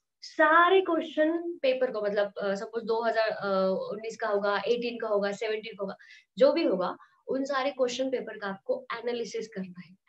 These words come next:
Analysis करना मतलब क्या, सारे papers को आपको अच्छे से देखना है। Suppose मैं टू थाउजेंड एटीन का question paper देख रही हूँ, तो पूरा मैंने paper देखा, फिर नाइनटीन का, फिर ट्वेंटी का,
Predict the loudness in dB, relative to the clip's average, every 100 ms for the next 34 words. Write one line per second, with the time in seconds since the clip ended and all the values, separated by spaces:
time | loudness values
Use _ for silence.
0 | -8 -6 -6 -8 -10 -6 -6 -6 -6 -8
1 | -8 -8 -8 -8 -6 -4 -4 -4 -8 -8
2 | -14 -12 -14 -14 -6 -2 0 2 2 0
3 | 0 -2 -4 -6 -12 _ _ _ 0 2
4 | 2 0 -2 -4 -6 -4 -2 -2 -2 -6
5 | -6 -8 -6 -8 -6 -8 -8 -14 -18 -20
6 | _ _ -12 -2 0 2 0 -2 -2 -4
7 | -4 -4 -4 -8 -16 _ _ _ 0 2
8 | 2 0 0 -2 -2 -6 -10 _ _ _
9 | -4 -4 0 0 0 -4 -6 -10 -18